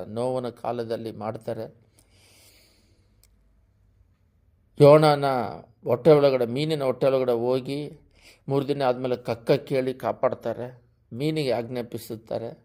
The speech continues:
ಮೀನು ಮ-, ದೇವ್ರ ಮಾತು ಕೇಳುತ್ತೆ. ಅದು ಹಂಗಿದ್ರೇ ದೇವರು. ಬಾಲಾಮನಿಗೆ ಕತ್ತೆಯಿಂದ ಮಾತಾಡುತ್ತೆ, ಕತ್ತೆ ಹೋಗಿ ಮಾತಾಡುತ್ತೆ ಅಂದರೆ ಆ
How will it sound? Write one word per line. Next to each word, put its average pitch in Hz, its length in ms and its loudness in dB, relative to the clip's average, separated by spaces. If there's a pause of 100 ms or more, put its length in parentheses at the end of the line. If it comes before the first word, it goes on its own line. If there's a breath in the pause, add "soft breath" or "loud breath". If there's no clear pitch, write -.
(720 soft breath)
ಮೀನು 180 340 0
ಮ-, 170 160 0
ದೇವ್ರ 139 340 4
ಮಾತು 127 280 -4
ಕೇಳುತ್ತೆ. 120 360 -4
ಅದು 120 400 0
ಹಂಗಿದ್ರೇ 139 800 0
ದೇವರು. 165 480 -2 (1800 soft breath)
ಬಾಲಾಮನಿಗೆ 135 640 2
ಕತ್ತೆಯಿಂದ 127 1400 0
ಮಾತಾಡುತ್ತೆ, 123 800 0 (720 soft breath)
ಕತ್ತೆ 123 220 2
ಹೋಗಿ 139 280 2
ಮಾತಾಡುತ್ತೆ 127 580 -2
ಅಂದರೆ 120 260 -4
ಆ 135 140 2